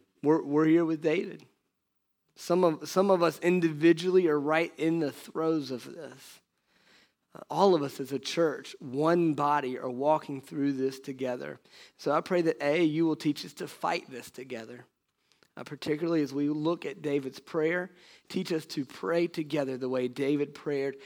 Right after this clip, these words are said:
so that we can experience David's experience,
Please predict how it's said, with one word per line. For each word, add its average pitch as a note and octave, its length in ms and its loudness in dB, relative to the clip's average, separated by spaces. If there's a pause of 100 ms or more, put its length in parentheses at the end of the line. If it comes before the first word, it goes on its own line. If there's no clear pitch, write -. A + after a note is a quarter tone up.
(160)
so E3 200 0
that C3+ 140 0
we E3+ 200 2
can D#3 160 0
experience D3+ 1000 0 (380)
David's E3+ 400 4
experience, - 1040 -6